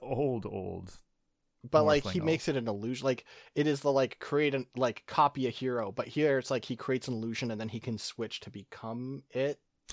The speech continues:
Speaker 2: And it's
Speaker 1: I,
Speaker 2: dumb.
Speaker 1: did he, was he able to do that before?
Speaker 2: I don't think so. I think
Speaker 1: I
Speaker 2: the
Speaker 1: don't
Speaker 2: way it worked
Speaker 1: remember.
Speaker 2: before is that
Speaker 1: Okay.
Speaker 2: he could, like,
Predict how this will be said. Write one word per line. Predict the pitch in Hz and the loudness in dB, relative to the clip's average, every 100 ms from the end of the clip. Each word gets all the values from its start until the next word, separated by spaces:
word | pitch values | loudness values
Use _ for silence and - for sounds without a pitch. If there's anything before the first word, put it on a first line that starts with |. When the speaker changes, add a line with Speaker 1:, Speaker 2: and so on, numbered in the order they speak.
| 110 | -10
Speaker 2:
And | 107 | -10
it's | 107 - - | -8 -12 -14
Speaker 1:
I, | - - - - - - _ - | -12 -12 -14 -20 -20 -20 _ -14
Speaker 2:
dumb. | - 78 87 | -12 -8 -6
Speaker 1:
did | 233 | -4
he, | 269 254 190 _ - | -4 -6 -8 _ -4
was | 185 | -2
he | - 330 | 2 4
able | 311 339 359 | 6 6 6
to | 349 | 6
do | 349 359 | 6 6
that | 370 | 6
before? | 359 349 349 370 | 4 0 2 4
Speaker 2:
I | 359 | 4
don't | 185 254 349 | 8 6 6
think | - 202 196 | 0 0 0
so. | - 85 - - | -4 -8 -6 -2
I | |
think | 135 220 | 2 2
Speaker 1:
I | - | 2
Speaker 2:
the | |
Speaker 1:
don't | 180 | 4
Speaker 2:
way | 180 | 4
it | 160 | 4
worked | 165 143 | 2 2
Speaker 1:
remember. | 143 | 0
Speaker 2:
before | 123 - 143 120 | 0 0 4 4
is | 107 | 4
that | 110 | 0
Speaker 1:
Okay. | 127 | 0
Speaker 2:
he | |
could, | 117 107 | -2 -2
like, | 113 98 - | -2 -6 -10